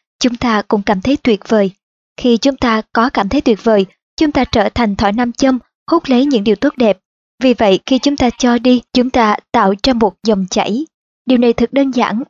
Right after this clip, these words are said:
vậy mà chẳng ai giải thích cho tôi hiểu cả. Đây là một nguyên tắc cơ bản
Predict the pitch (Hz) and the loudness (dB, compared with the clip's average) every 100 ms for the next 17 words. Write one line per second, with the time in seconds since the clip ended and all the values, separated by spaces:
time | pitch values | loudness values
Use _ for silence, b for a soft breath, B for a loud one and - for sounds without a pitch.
0 | _ 220 196 202 190 - - 226 214 196 | _ -4 0 -2 -2 -4 -4 -2 -2 -2
1 | - 349 - 247 240 214 214 190 - 220 | 0 -2 0 -2 0 0 0 -2 -4 -6
2 | - _ _ _ _ - 240 226 214 208 | -8 _ _ _ _ -4 0 2 2 0
3 | - 240 226 320 339 - 254 226 - 214 | 0 0 -2 -2 -6 -2 0 0 -2 -4